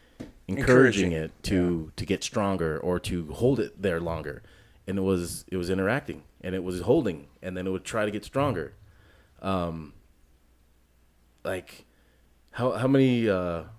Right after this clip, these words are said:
Speaker 1: how high were, were we getting it in that room? Did we get it all the way to the red?
Speaker 2: Definitely to the orange, which was the, you know,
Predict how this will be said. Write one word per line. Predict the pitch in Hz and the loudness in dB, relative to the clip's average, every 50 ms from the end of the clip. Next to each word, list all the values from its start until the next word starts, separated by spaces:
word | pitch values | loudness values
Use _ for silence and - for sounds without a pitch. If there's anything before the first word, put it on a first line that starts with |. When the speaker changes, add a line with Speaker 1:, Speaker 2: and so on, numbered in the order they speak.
| - | -12
Speaker 1:
how | - 113 120 117 | -4 -2 0 0
high | 117 120 113 113 | 2 0 0 0
were, | 107 107 107 101 98 | 0 -2 -2 -2 -2
were | 92 104 98 98 | -4 -4 -4 -4
we | 98 95 | -4 -4
getting | 90 - 95 95 90 | -2 -2 -2 0 0
it | 87 85 | -2 -4
in | 85 80 82 | -4 -6 -6
that | 82 82 80 76 - 50 | -8 -8 -8 -8 -10 -12
room? | 69 73 64 78 - _ - - | -14 -16 -16 -16 -20 _ -20 -12
Did | - 95 92 98 104 | -12 -8 -6 -4 -2
we | 104 117 | -2 0
get | 107 117 107 | 0 0 0
it | 104 | 2
all | 107 104 | 0 2
the | 101 | 4
way | 104 101 | 4 4
to | 101 101 | 4 4
the | 98 92 | 4 4
red? | 95 95 101 107 123 - - - _ _ _ _ _ _ _ _ - 135 | 4 4 4 2 0 -6 -14 -20 _ _ _ _ _ _ _ _ -12 0
Speaker 2:
Definitely | 123 151 180 180 220 208 170 | 4 4 4 6 4 2 2
to | 131 135 | 4 2
the | 117 104 | 2 2
orange, | - 107 104 98 85 76 76 80 - | 0 -4 -4 -6 -6 -10 -12 -8 -6
which | 101 101 - | -6 -4 -2
was | 110 104 92 | -2 -2 -2
the, | 90 101 95 - | -2 -4 -6 -6
you | - 104 104 | -6 -6 -6
know, | 95 90 | -6 -8